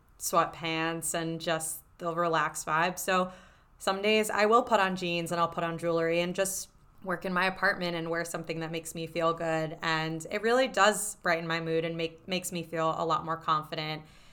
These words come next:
And then, yeah, there are some days, like right now, I'm in my sweatshirt and I'm super comfortable and also feel confident. So I think it just depends on also how you wake up,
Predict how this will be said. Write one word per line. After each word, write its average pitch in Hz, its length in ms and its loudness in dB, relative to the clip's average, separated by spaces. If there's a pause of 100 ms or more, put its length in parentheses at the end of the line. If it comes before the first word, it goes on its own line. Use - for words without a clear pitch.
(160)
And 190 220 4
then, 190 380 0 (100)
yeah, 294 240 4
there 170 140 2
are 180 60 -4
some 175 200 -4
days, 190 360 0
like 151 280 -4
right 160 180 -4
now, 156 240 0
I'm 190 140 -4
in 160 220 -6 (380)
my 175 120 0
sweatshirt 196 560 4
and 202 80 0
I'm 170 220 -2
super 185 340 -2
comfortable 185 520 2
and 226 100 4
also 247 260 4
feel 165 200 8
confident. 151 600 -2
So 180 280 6 (300)
I 196 80 4
think 214 180 4
it 208 80 4
just 208 180 -2
depends 190 440 2
on 185 280 2 (200)
also 180 280 2
how 170 160 2
you 165 140 0
wake 160 240 0
up, 247 360 6